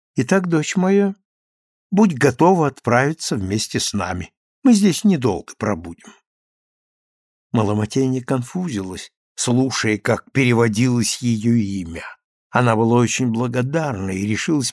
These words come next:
принять предложение миледи. Таким образом, судьба ее отчасти прояснилась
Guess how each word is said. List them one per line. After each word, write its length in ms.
принять 680
предложение 840
миледи. 580
Таким 320
образом, 440
судьба 480
ее 200
отчасти 760
прояснилась 1080